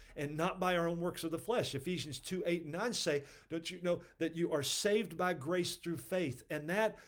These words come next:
not of yourself, it is a gift of God," because, I'm translating a little bit, because if you could do it on your own, you would boast in your flesh.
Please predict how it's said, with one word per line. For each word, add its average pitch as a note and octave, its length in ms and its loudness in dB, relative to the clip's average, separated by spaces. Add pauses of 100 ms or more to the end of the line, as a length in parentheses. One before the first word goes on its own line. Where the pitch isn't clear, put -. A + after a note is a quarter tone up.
(100)
not E3 380 4
of G3 100 8
yourself, G3 500 2
it E3 100 -2
is D3 100 -4
a D3 40 -4
gift D#3+ 360 -2
of C#3+ 120 -4
God," C3+ 460 0 (380)
because, E3+ 680 6
I'm D3+ 140 -2
translating D#3+ 560 0
a C#3 40 -4
little C#3+ 200 -2
bit, - 180 -18
because F#3 500 2
if F#3 220 4
you A3 140 -2
could G#3+ 240 2
do A3 180 6
it G3+ 80 8
on G3+ 160 2
your E3+ 180 2
own, F#3 280 0
you F3 140 -4
would D#3 180 2
boast E3+ 280 2
in D#3 120 0
your C#3 100 0
flesh. B2 600 -6